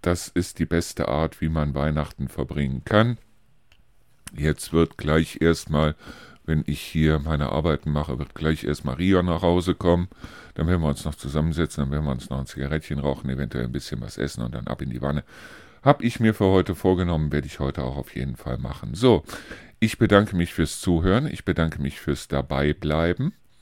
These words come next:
Und ja, ich würde sagen, wir hören uns doch dann morgen und übermorgen wieder. Das heißt, übermorgen haben wir dann den zweiundzwanzigsten.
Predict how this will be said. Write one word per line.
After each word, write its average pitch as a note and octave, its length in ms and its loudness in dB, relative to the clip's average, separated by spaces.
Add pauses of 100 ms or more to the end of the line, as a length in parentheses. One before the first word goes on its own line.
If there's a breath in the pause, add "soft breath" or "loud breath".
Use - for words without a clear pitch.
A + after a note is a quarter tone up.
(680 loud breath)
Und G#2+ 520 6 (260)
ja, D2+ 380 -2
ich - 240 -16
würde C2 320 -2
sagen, C2+ 540 -4
wir D2 180 0
hören D2 340 -2
uns C#2+ 300 -6
doch D#2 180 -6
dann C#2 400 -8
morgen C#2+ 640 -6 (100)
und A2 360 -4
übermorgen C#2 880 -6
wieder. F2 420 -4 (760 loud breath)
Das D#2 240 -8
heißt, E2 260 -4
übermorgen D#2 540 -2
haben C#2+ 100 -6
wir D2+ 80 -6
dann C#2+ 220 -4
den C#2 160 -4
zweiundzwanzigsten. F2+ 1200 -6